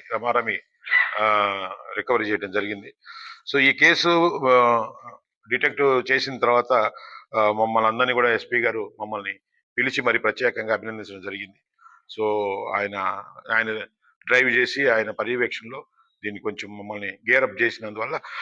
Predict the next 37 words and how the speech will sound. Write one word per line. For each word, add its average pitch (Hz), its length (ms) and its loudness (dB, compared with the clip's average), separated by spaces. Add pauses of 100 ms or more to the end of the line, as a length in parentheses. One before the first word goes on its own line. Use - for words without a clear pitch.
(400)
<coughs> - 300 8
మేము 135 240 4
కూడా 120 300 2 (380)
సహచర 120 400 0
సిబ్బందిని, 120 480 -2
కింద 117 420 0 (960)
సిబ్బందిని, 117 460 -2
అందరి 117 280 0
కష్టంతో 110 560 -8
పాటు 101 440 -12 (320)
ఈ 113 60 0
కేసుని 120 440 0
డిటెక్ట్ 113 320 -4
చేయడం 113 200 0
అనేది 110 180 -4
మాకు 107 240 0
కొంచెం, 101 280 -6 (520)
నాకు 120 200 2
కొంచెం 117 320 -2
సంతోషంగా 113 520 -4
ఉంది. 117 240 -8
ఎందుకంటే 110 280 -8
ఇది 107 100 -6
ఒక్కటే - 240 -2
గ్రేవ్ 117 260 0
కేసు 107 200 -2
జరిగింది. 104 380 -4 (560)
So, 113 80 -2
దీని 110 160 2
మీద 110 160 2
రోజు 117 240 4
కూడా 113 220 4
ఆలోచిస్తూ 113 440 -2
ఉండేది. 104 300 -16 (560)
So, 123 300 4
ఈ 127 160 2
కేసులో, 143 640 2